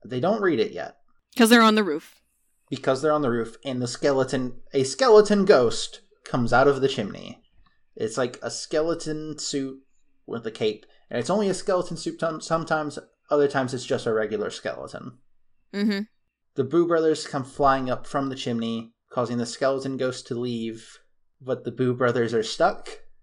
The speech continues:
Speaker 1: inside the chimney.
Speaker 2: Yeah.
Speaker 1: So they're about to go chase, or sorry, skeleton, when the skeleton ghost showed up and knocked Shaggy and Scooby down, uh, and Scrappy. I have to keep remembering to talk about Scrappy. <laughs>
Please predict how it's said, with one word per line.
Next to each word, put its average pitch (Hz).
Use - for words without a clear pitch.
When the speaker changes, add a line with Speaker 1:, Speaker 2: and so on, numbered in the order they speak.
Speaker 1:
inside 165
the 165
chimney. 196
Speaker 2:
Yeah. 247
Speaker 1:
So -
they're 127
about 143
to 135
go 123
chase, -
or 147
sorry, 123
skeleton, 175
when 147
the 135
skeleton 240
ghost 175
showed 156
up 107
and 113
knocked 123
Shaggy 117
and 107
Scooby 113
down, 101
uh, 123
and 127
Scrappy. 104
I 101
have 101
to 120
keep 123
remembering 110
to 101
talk 104
about 98
Scrappy. -
<laughs> -